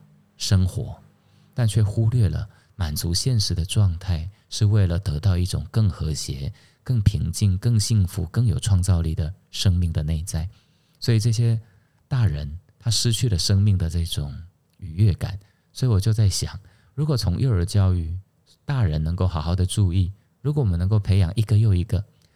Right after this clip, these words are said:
无论他是医生、工程师、大老板、工人也好，他都是快乐跟愉悦的，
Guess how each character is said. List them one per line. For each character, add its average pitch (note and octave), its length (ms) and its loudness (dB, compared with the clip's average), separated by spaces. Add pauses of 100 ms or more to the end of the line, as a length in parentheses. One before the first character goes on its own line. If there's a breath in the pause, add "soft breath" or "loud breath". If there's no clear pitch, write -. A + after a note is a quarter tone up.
(120)
无 G#2+ 120 0
论 C#3 160 0
他 A2+ 140 2
是 G2+ 120 2
医 G2 160 2
生、 G2+ 340 2 (320)
工 G2+ 160 2
程 F#2+ 200 0
师、 F2+ 320 0 (300 loud breath)
大 G2 180 2
老 C#2+ 160 -4
板、 - 240 -2 (460)
工 A#2+ 220 2
人 D2+ 160 2
也 D#2+ 140 -2
好， F#2+ 220 -6 (440)
他 D3+ 140 -2
都 D#3+ 100 0
是 D#3 100 -2
快 D3 220 -2
乐 B2 140 0
跟 A2+ 120 2
愉 F#2 200 0
悦 G2 220 4
的， - 180 -10